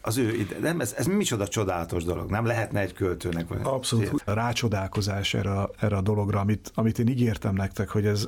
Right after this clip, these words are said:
Speaker 2: ez mindenkinél meg fog érkezni valamikor, és megértitek a feladatok közötti összefüggést, ezek hasznosságát, a mögötte rejlő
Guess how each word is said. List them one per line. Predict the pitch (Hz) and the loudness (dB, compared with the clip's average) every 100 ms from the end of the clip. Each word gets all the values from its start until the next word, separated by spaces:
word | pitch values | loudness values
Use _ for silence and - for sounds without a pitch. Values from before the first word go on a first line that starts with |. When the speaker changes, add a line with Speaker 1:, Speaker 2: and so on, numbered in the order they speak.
| - | -2
Speaker 2:
ez | 101 | 0
mindenkinél | 117 117 98 - 95 92 | 2 2 0 0 0 0
meg | 95 | -2
fog | - 98 | -2 0
érkezni | 90 87 - 90 90 | 0 0 -2 0 0
valamikor, | 90 87 87 110 | 0 0 0 0
és | 101 - | 0 0
megértitek | 113 95 87 - - 90 87 | 0 0 -4 -4 -4 -4 -2
a | 92 - - - - - | -2 -2 -6 -14 -8 -6
feladatok | - 131 113 101 107 101 | 0 0 2 0 -2 0
közötti | 110 104 - | 0 0 0
összefüggést, | 98 92 - - 95 95 90 - | 0 0 -2 -2 0 2 0 0
ezek | 120 104 | -2 -2
hasznosságát, | - 98 - 95 - 98 92 92 92 - | -2 -4 -2 -2 0 0 0 0 -2 2
a | |
mögötte | 101 113 110 90 - | 2 4 2 0 -2
rejlő | 95 92 90 90 90 | 0 0 2 2 2